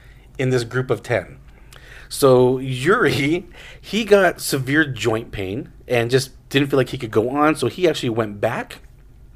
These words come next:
The leader of the group, Igor Dyatlov, which is what the pass is named after, uh, he said, "Okay, no problem. We'll send you a telegram when we get back. This, it, I'm gonna assume it's gonna be about sixteen days,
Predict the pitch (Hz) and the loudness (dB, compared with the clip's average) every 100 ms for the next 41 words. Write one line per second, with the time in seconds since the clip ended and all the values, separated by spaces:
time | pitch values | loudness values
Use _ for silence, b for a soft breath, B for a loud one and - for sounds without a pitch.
0 | - - - B B B 135 135 196 214 | -20 -20 -20 B B B 4 4 4 6
1 | 170 143 131 131 135 - - 156 147 151 | 6 4 0 0 0 -4 -2 0 4 6
2 | 147 131 107 113 110 87 87 131 - - | 6 2 -4 0 0 -2 -4 -6 -6 -16
3 | 95 - 90 - - 98 87 - 95 - | -14 -14 -16 -20 -18 -16 -12 -8 -8 -8
4 | 90 101 95 87 - 107 123 B B B | -6 -6 -6 -8 -6 -6 -6 B B B
5 | B 120 131 175 170 156 147 127 175 - | B 4 6 6 6 6 6 6 4 4
6 | 156 151 147 117 127 175 175 170 151 135 | 2 4 0 -2 -2 0 0 0 0 -2
7 | - 208 214 131 113 107 107 147 113 123 | 0 0 2 2 0 0 -2 -6 -2 -2
8 | 127 135 135 139 107 104 113 - - 151 | 0 -2 -2 0 2 0 -2 -10 -8 -8
9 | 151 - B B - 190 208 180 - 156 | -8 -12 B B -6 0 2 2 2 0
10 | 139 143 135 135 131 127 117 - 131 - | 0 -2 0 0 2 0 0 -4 -8 -8
11 | - 120 110 165 196 196 196 196 | -6 -6 -4 2 2 4 0 -4